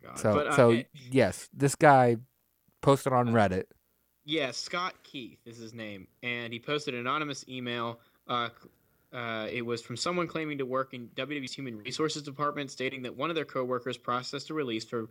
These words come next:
Speaker 1: Daniel Bryan coming up, well, this coming Monday. And I, it was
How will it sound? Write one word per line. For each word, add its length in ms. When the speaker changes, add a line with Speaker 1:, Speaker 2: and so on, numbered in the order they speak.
Speaker 1:
Daniel 280
Bryan 400
coming 360
up, 140
well, 300
this 360
coming 440
Monday. 600
And 200
I, 220
it 100
was 220